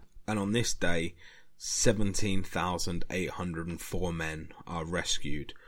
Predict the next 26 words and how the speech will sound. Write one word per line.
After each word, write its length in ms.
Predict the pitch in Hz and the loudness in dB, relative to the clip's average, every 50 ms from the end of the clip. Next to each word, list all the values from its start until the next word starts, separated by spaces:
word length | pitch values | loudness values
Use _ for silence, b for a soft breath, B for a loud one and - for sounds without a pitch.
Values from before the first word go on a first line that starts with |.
| B B B B B - - - | B B B B B -20 -12 -8
off 240 | 95 95 - - - | -8 -6 -6 -6 -4
the 120 | 80 80 | 0 0
Eastern 440 | 80 80 - - - - - 80 82 | 0 0 0 2 2 2 4 4 4
Mole. 380 | 85 87 90 78 67 67 65 - b b b b b b b - - - - - | 2 2 -2 -4 -6 -8 -10 -12 b b b b b b b -20 -20 -20 -6 -2
Although 560 | 98 101 98 107 107 104 98 95 92 90 90 - - - - - - - - - - | -2 2 4 4 6 6 4 4 2 0 -6 -14 -20 -20 -20 -20 -20 -20 -20 -10 0
they 140 | - 95 92 | 0 0 4
rescued 580 | 92 113 127 127 - - - 98 92 85 76 | 8 8 8 8 8 4 4 4 4 4 2
a 60 | 90 85 | 0 -2
lot 320 | 87 92 92 87 - - | -2 0 -2 -2 -2 -4
of 100 | - - | -8 -6
people 380 | - 98 85 - - 92 87 95 | -4 -4 -4 -4 -4 -2 -2 -2
off 260 | 95 - - - - - - - - | -2 -2 -4 -8 -8 -8 -8 -8 -6
the 240 | 90 87 80 - - | -4 -4 -4 -4 -6
Eastern 360 | 85 82 - - - 80 80 | -8 -6 -4 -4 -4 -2 -2
Mole, 360 | 82 87 92 92 85 - - B B B B B B B B B B B B - - | -2 0 0 -2 -2 -4 -8 B B B B B B B B B B B B -10 -2
once 260 | 107 107 101 - - | 0 0 0 2 2
these 240 | - 104 98 90 - | 2 6 6 6 6
ships 720 | - - 104 98 - - - - - - - - - - - - - - - - - - | 6 6 4 2 0 0 -2 0 2 4 4 4 2 2 -2 -8 -12 -12 -14 -16 -8 -2
entered 380 | 104 104 101 90 - - 98 90 | 0 2 2 2 2 0 2 4
into 320 | 90 90 - - - 95 | 4 2 2 2 0 2
open 400 | 92 90 87 - - 90 85 87 | 2 2 0 0 -4 -6 -4 0
waters, 760 | 98 104 104 101 - - - 82 71 71 - - - - - - - | 2 4 4 2 2 2 0 0 2 0 -2 -2 -2 -6 -10 -8 -6
they 120 | 92 90 87 | -4 -2 -2
were 120 | 82 80 | -2 -4
fair 340 | - - - 95 87 82 82 | -6 -4 -4 -2 0 0 -2
game 420 | 85 90 87 85 82 82 80 73 | -2 -2 -4 -2 -4 -4 -6 -8